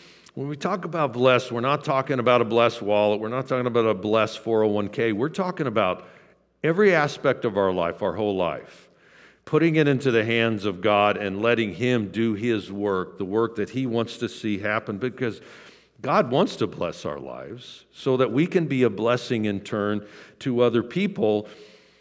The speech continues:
And I, I, as we consider this and think about it, at the core, really, at least according to Jesus, is what we do with our stuff.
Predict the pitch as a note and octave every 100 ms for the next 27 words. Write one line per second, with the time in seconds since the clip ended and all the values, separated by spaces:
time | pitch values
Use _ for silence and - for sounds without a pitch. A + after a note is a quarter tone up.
0 | _ _ _ _ _ _ - C#3 D3 D3
1 | - C#3 C#3 C3+ - B2+ A#2 B2+ C3 C3+
2 | D#3+ C3 - - A#3+ A3+ D3+ B2 A#2+ -
3 | A2+ G#2 F#3+ A#3 D3+ A2 G#2 A2 A2 A#2
4 | B2 - G3 C4+ F#3+ A2 C3+ G3+ F3 B2
5 | G#2+ A2+ A#2+ A#2 D#3 G#3 E3 - C#3 C3
6 | A2+ F#2+ F#2+ A2+ F#3 G#3 G#2 G#2 A2+ F#2+
7 | G#2 C3+ C#3+ F3 A#2 A#2 A2 A2 A2 G2
8 | - - F#3+ D3 - - -